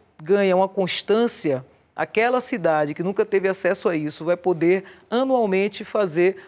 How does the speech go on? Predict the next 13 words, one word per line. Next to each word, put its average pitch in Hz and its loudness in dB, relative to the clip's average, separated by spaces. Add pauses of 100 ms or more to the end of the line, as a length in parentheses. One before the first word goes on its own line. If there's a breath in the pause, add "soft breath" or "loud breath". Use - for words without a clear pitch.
os 208 -8
seus 202 0
projetos 180 0
artísticos, 190 -4
os - -16
seus, 170 0
seus 160 -2
editais, 180 0 (280 loud breath)
e 214 0
isso 262 -2
força 233 0
com 202 -4
que 156 0